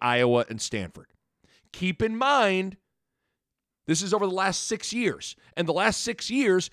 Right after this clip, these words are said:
have been arguably the worst in program history, yet they are still eighteenth.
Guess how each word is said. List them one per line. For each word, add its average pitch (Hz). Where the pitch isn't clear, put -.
have 185
been 175
arguably 269
the 185
worst 139
in 202
program 175
history, 104
yet 202
they 214
are 185
still 214
eighteenth. 269